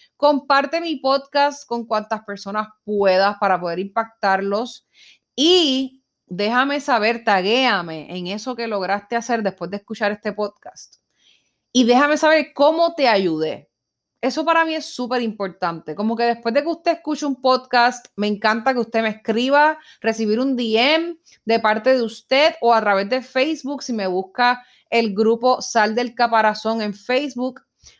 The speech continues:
va a tener la misma carátula del podcast. Este, realmente a mí me encanta ver cómo yo les, les impacto de forma positiva.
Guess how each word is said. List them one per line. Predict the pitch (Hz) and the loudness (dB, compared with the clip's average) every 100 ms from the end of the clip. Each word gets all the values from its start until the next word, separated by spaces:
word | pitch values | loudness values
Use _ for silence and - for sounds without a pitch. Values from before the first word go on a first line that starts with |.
| 214 | -2
va | 214 | 0
a | |
tener | 226 233 | 2 2
la | 240 | 0
misma | 214 214 208 | 0 -2 0
carátula | 208 208 214 214 208 | 0 0 0 2 2
del | 190 190 | 0 0
podcast. | 269 294 294 240 233 240 - _ _ - - _ _ | 2 2 2 2 2 0 -10 _ _ -20 -20 _ _
Este, | 233 226 220 _ 214 208 196 | 2 2 0 _ 0 2 2
realmente | 220 226 233 277 330 | 2 2 2 -2 -4
a | |
mí | 269 | -2
me | 240 | -2
encanta | 302 302 247 269 294 277 | -4 -2 -2 -2 -2 0
ver | 220 247 | 0 -2
cómo | 269 262 | -4 -4
yo | 247 | -2
les, | 247 254 | -4 -4
les | 220 226 214 | -6 -4 -4
impacto | 202 - 208 214 - 240 190 | -6 -2 -4 -4 -4 -4 -2
de | 190 185 | -6 -6
forma | _ 196 202 214 220 208 | _ -2 -2 0 -2 -4
positiva. | 180 175 - 175 214 - | -10 -10 -10 -8 -8 -10